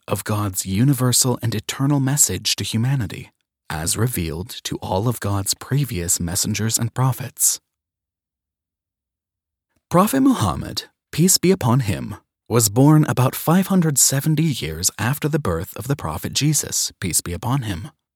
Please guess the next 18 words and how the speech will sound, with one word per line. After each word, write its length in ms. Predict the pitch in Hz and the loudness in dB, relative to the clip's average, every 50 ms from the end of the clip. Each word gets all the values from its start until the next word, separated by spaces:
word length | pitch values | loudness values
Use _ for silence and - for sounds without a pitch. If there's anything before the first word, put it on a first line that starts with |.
| _ _ _ _ _ _ _ _ _ _ _ _ _ _ _ _ _ _ | _ _ _ _ _ _ _ _ _ _ _ _ _ _ _ _ _ _
He 180 | - - 123 113 | -2 2 4 4
was 160 | 104 101 92 | 4 2 2
born 380 | - 131 165 139 98 95 95 - | 4 4 4 4 4 2 -2 -4
in 200 | - 113 104 110 | -2 0 2 4
Mecca, 480 | 131 143 143 - - - - 120 - _ _ _ _ _ - | 4 2 2 -2 -6 -8 -10 -12 -14 _ _ _ _ _ -6
in 140 | - 90 85 | -6 -4 -4
the 100 | 87 85 | -2 -4
Arabian 480 | 92 95 95 95 104 101 104 113 113 107 | -2 -2 0 -2 0 0 0 0 2 2
Peninsula. 640 | 117 113 131 147 151 - - - - - - - _ _ _ _ _ _ _ _ _ _ _ _ _ _ _ _ _ _ _ _ _ _ _ | 2 2 2 2 2 2 0 -2 -6 -14 -14 -16 _ _ _ _ _ _ _ _ _ _ _ _ _ _ _ _ _ _ _ _ _ _ _
Prophet 320 | - - 165 190 - - 208 | 0 2 2 2 4 4 4
Muhammad, 600 | 127 117 - 180 196 151 104 87 85 87 - - _ - | 4 4 4 2 2 2 2 0 -2 -6 -10 -12 _ -2
peace 220 | - 143 160 - | 2 2 4 4
be 100 | - 107 | 4 2
upon 300 | 95 - - 151 180 151 | 0 0 2 2 2 2
him, 300 | 107 95 98 101 101 92 - _ _ _ - | 2 0 -2 -2 -4 -8 -10 _ _ _ 0
was 180 | 107 131 131 | 2 2 4
an 120 | 147 147 - | 4 2 2
Arab, 380 | 165 170 120 90 - - - | 2 0 0 -2 -4 -8 -14